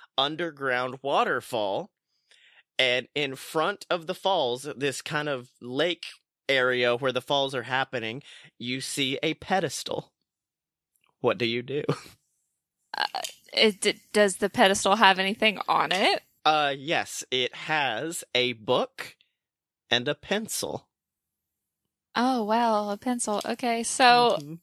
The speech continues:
Speaker 2: I guess I'm gonna inspect the book.
Speaker 1: Okay, you pick up the book, you open it, and it's written in a orcish language, so you can't, I,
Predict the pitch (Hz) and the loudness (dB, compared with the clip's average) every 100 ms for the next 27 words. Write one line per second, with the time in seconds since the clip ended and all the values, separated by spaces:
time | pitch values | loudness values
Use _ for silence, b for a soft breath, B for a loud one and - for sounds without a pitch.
0 | - 233 208 226 254 311 - 233 233 220 | 4 4 6 8 10 8 6 8 8 6
1 | 240 247 233 233 233 - - - _ - | 2 4 4 2 -2 -8 -12 -14 _ 4
2 | 233 285 - - - _ _ _ - 240 | 4 4 -4 -10 -10 _ _ _ 2 2
3 | 208 196 208 - - B B B - 135 | 4 4 2 0 -16 B B B 0 0
4 | - 120 156 156 131 - 165 185 180 147 | 2 -2 -2 -4 -6 0 0 2 0 -2
5 | 151 151 147 143 135 139 165 170 185 185 | -4 -2 -2 -6 -6 -2 -2 -2 -2 -2
6 | - 131 131 123 123 123 117 - _ b | -2 -2 0 0 0 -2 -6 -14 _ b
7 | b b - 156 143 - 143 120 185 214 | b b -2 0 0 -4 -8 -2 -2 -2
8 | 208 170 147 139 131 - 123 139 160 180 | -4 -2 0 0 -2 0 0 0 0 -4
9 | 170 - 151 139 151 160 175 202 - - | -2 -4 -4 -4 -4 -4 -4 -6 -10 -10
10 | - - 165 135 131 135 90 113 | -12 -6 -2 0 -2 -2 0 -2